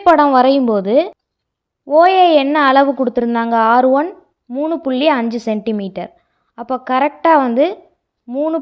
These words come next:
புள்ளி அஞ்சு சென்டிமீட்டருக்கு அளவு எடுத்துக்கிறோம். அதாவது ஜீரோக்கு நேர அந்த காம்பஸோட முனை வரணும், மூணு புள்ளி அஞ்சுக்கு நேர பென்சிலோட முனை வரணும். இப்போ மாறாம, அதாவது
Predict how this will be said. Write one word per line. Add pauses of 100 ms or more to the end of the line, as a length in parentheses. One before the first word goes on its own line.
புள்ளி (140)
அஞ்சு (120)
சென்டிமீட்டருக்கு (120)
அளவு
எடுத்துக்கிறோம். (680)
அதாவது (440)
ஜீரோக்கு
நேர (400)
அந்த (140)
காம்பஸோட (120)
முனை (100)
வரணும், (580)
மூணு
புள்ளி (140)
அஞ்சுக்கு
நேர (200)
பென்சிலோட (120)
முனை (120)
வரணும். (540)
இப்போ (220)
மாறாம, (4000)
அதாவது